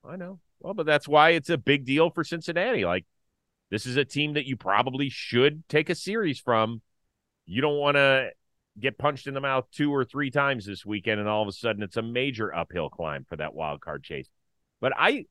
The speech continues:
I'll give Cincinnati credit. We know that they're, they've got a ton of young, particularly everyday talent that they're relying on.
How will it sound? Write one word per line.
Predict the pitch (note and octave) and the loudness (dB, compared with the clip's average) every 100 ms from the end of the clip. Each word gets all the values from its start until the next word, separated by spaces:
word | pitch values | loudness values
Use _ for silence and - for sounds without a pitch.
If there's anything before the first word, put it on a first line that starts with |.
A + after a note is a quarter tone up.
| - | -2
I'll | C4 | -2
give | D#4+ C#4 | -2 -6
Cincinnati | - G3 D#3 C#3 G#2+ | -6 -6 -2 -2 -4
credit. | - F2+ C#2 - | -4 -4 -4 -8
We | C3 | -8
know | D3+ D3+ E3 E3+ | -6 0 0 2
that | C3+ - | 0 0
they're, | A2+ A2 | 0 0
they've | A2 G2 | -2 -4
got | G#2+ F#2+ | -4 -6
a | _ _ | _ _
ton | C3+ C3+ | -6 -4
of | G#2+ | -4
young, | F2 G#2 A2 G#2+ G#2 - | -4 -2 -2 -2 -8 -12
particularly | G2+ G2+ G#2+ G2+ - | -14 -10 -6 -6 -2
everyday | A#2 G#2+ A2 G2 F#2+ F2+ | -2 0 -4 -2 -2 -4
talent | - F#2+ F2 D#2+ | -6 -4 -4 -6
that | - | -8
they're | E2+ D#2+ | -6 -4
relying | D#2 D#2 D#2+ D2 | -4 -2 -4 -6
on. | B1+ A#1+ | -10 -16